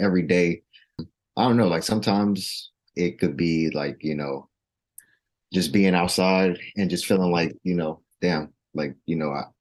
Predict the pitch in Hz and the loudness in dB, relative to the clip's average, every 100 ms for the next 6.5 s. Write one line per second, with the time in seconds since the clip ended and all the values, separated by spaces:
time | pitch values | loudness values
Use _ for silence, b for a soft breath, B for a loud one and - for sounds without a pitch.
0 | _ 92 87 - - 98 - 90 95 95 | _ -2 -2 0 2 2 2 0 2 2
1 | 92 - 101 104 98 95 B B _ - | 0 0 2 2 2 -4 B B _ -10
2 | - 85 82 82 80 80 - _ _ _ | -4 -2 0 0 0 -2 -8 _ _ _
3 | _ _ _ 78 80 82 82 82 - 87 | _ _ _ -6 -2 -2 0 0 0 -2
4 | 82 82 87 87 95 101 90 87 95 87 | 0 0 2 2 0 2 2 2 0 -2
5 | - 90 87 101 113 107 131 120 - 107 | 0 0 2 2 2 2 2 -2 -4 -2
6 | - - 95 87 | -2 -4 -2 -2